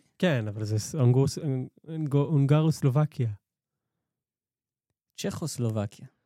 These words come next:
Speaker 1: כן, אבל כ-, הונגריה זה באזור, נו מה? זה מגובל.
Speaker 2: מה, הצ'כים והסלובקים לא, לא חברים?
Speaker 1: לא נראה לי שכבר זה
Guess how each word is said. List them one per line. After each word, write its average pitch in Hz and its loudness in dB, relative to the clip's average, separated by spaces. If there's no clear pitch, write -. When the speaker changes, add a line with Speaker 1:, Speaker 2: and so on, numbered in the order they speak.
Speaker 1:
כן, 156 0
אבל 107 -2
כ-, - -6
הונגריה 170 2
זה 247 2
באזור, 196 0
נו 113 -2
מה? 110 -4
זה 120 2
מגובל. 135 2
Speaker 2:
מה, 151 0
הצ'כים 180 -2
והסלובקים 123 -2
לא, 139 -2
לא 190 -6
חברים? 202 -6
Speaker 1:
לא 120 2
נראה 113 0
לי 101 -2
שכבר 110 -6
זה 104 -2